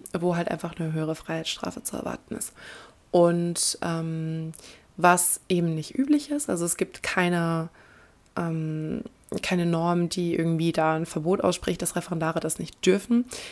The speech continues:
Aber es gibt, <laughs> und das hat sie dann rausgesucht, sie hat mir halt erzählt, also sie hat Wahlstationen bei der Staatsanwaltschaft damals auch noch gemacht, also weil sie halt wusste, sie will Staatsanwältin werden. Und, ähm, ihr Ausbilder hat sie damals gefragt,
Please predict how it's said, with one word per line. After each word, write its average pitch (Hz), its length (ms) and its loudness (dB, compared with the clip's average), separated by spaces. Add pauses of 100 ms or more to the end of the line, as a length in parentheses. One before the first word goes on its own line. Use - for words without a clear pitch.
(320)
Aber 165 300 6 (220)
es - 260 6
gibt, - 400 2 (100)
<laughs> - 80 4
und 214 200 8
das 190 100 4
hat 190 140 2
sie - 60 0
dann 165 140 2
rausgesucht, 180 520 2 (280)
sie 208 140 10
hat 262 80 4
mir 214 80 8
halt 185 80 6
erzählt, 180 480 2
also 165 140 -2
sie 175 120 2
hat 175 140 -2
Wahlstationen 170 480 2
bei 156 60 0
der 156 80 -2
Staatsanwaltschaft 160 520 -4
damals 160 280 0
auch 165 60 0
noch 160 140 -2
gemacht, 175 440 0
also 160 180 0
weil 156 100 0
sie 156 140 0
halt 151 160 -4
wusste, 185 220 -4
sie 160 100 -2
will 165 60 -2
Staatsanwältin 165 580 -6
werden. 170 240 0 (600)
Und, 170 540 4
ähm, 165 420 2 (200)
ihr 202 240 6
Ausbilder 175 460 2
hat 170 140 -4
sie 185 80 0
damals 170 340 2
gefragt, - 540 0